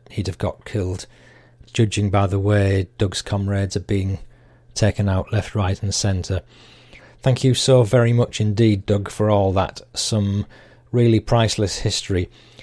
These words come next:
And we must all be grateful you took the trouble to write that diary, um, while it was fresh in your mind,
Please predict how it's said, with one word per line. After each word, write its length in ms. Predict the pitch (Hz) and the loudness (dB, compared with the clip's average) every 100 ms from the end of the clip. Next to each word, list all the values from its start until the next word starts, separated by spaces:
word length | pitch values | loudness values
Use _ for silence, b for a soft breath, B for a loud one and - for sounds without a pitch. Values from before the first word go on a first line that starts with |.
| B B | B B
And 200 | 117 110 | -4 -2
we 120 | 104 123 | 0 2
must 260 | 123 - | 0 -2
all 220 | - 143 | 0 4
be 100 | 120 | 4
grateful 480 | 117 135 131 - 143 | 6 8 8 6 2
you 140 | 127 113 | 2 0
took 240 | - 107 | -4 -8
the 60 | - | -6
trouble 320 | - 113 113 | -2 0 0
to 100 | 117 | 0
write 280 | 117 113 98 | 0 -2 -2
that 220 | 92 101 | -6 -4
diary, 500 | 101 104 104 113 113 - | -2 0 2 0 -4 -10
um, 360 | 107 95 101 98 | -8 -6 -6 -2
while 180 | 113 120 | 2 2
it 80 | 107 | 2
was 120 | 101 | -2
fresh 280 | - 110 - | -2 -2 -2
in 120 | 110 | -2
your 120 | 107 | 0
mind, 440 | 110 104 95 95 | 0 0 0 -2